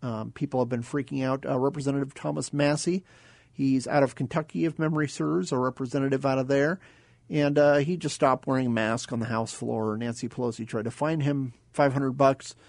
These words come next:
And, uh, so he just posted a video of him dumping that, uh, fine right in the trash. He doesn't care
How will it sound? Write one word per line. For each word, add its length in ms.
And, 280
uh, 280
so 200
he 200
just 240
posted 420
a 140
video 420
of 120
him 360
dumping 400
that, 380
uh, 200
fine 600
right 440
in 120
the 60
trash. 440
He 80
doesn't 300
care 300